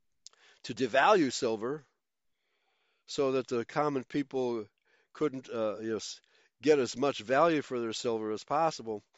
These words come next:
uh, I think that's why the, the, the dollar is defined in terms of silver. I think the, uh, the founding fathers knew about the, this, uh, ratio and how, how d-, mining silver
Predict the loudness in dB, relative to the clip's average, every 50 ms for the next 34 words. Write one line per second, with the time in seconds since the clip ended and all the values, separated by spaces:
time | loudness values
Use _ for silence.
0 | _ _ _ -20 -20 -20 _ _ -8 -6 -4 -4 -2 -2 -4 -2 0 -2 -2 0
1 | 4 4 4 4 2 -2 -10 -4 -2 2 2 4 4 4 2 0 -2 -6 -16 -20
2 | -14 -8 -6 -4 -4 -4 -6 -10 -12 -12 -10 -10 -8 -10 -8 -4 0 0 2 2
3 | 0 0 0 -2 -2 -4 -6 -8 -8 -6 -4 -2 0 0 -2 -2 -4 -8 -10 -12
4 | -10 -6 -6 -6 -4 -6 -8 -10 -6 -4 -4 -4 -4 -6 -8 -10 -12 -12 -14 -10
5 | -8 -8 -8 -8 _ -8 -4 -2 -2 -2 -2 -4 _ _ _ _ _ _ _ _
6 | _ _ _ _ _ _ _ _ _ _ _ -20 -16 -12 -8 -4 -2 0 0 0
7 | -2 -2 0 0 0 0 0 -2 -4 -4 -2 0 2 2 2 2 2 2 2 0
8 | -2 -4 -4 -4 -6 -6 -6 -6 -6 -6 -6 -6 -6 -4 -2 -2 -2 -2 -2 -4
9 | -2 -2 -2 -4 -4 -8 _ _ _ _ _ _ _ _ _ _ _ _ -4 -2
10 | -2 0 -2 -2 -2 -2 0 2 2 0 -2 -4 -14 -20 _ _ _ _ -18 -12
11 | -10 -6 -6 -4 -4 -6 -8 -10 _ _ _ _ _ _ -20 -20 -20 -20 _ -20
12 | -20 -16 -12 -8 -2 -2 0 0 0 0 -2 -4 -2 -2 -2 0 0 0 -2